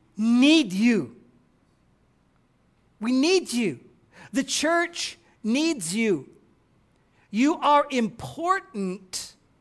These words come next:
to the body life of this congregation.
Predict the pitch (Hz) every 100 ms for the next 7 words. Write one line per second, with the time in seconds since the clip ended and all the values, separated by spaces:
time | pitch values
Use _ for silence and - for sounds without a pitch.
0 | _ _ _ - 190 160 262 277 285 226
1 | 196 175 196 180 196 - 208 180 165 175
2 | 175 165 156